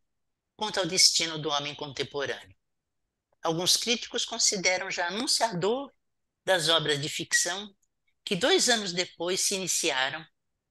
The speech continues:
ou se iniciariam com o romance Manual de Pintura e Caligrafia. E também outro livro que ele,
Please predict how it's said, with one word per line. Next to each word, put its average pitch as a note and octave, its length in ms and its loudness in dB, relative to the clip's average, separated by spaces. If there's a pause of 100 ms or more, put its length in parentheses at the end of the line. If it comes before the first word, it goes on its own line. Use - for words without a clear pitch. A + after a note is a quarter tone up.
ou C3 80 -8
se - 140 6
iniciariam C3+ 600 0
com D#3 160 -10
o D#3 40 -6
romance C#3+ 720 -4 (300)
Manual D#3+ 340 0
de D3+ 140 -4
Pintura C#3+ 420 -6
e C#3+ 60 -4
Caligrafia. C#3 760 -2 (800)
E B3+ 100 -2
também B3+ 260 -2
outro A3+ 600 -2
livro D#3+ 360 -4
que - 100 -10
ele, D#3 220 -10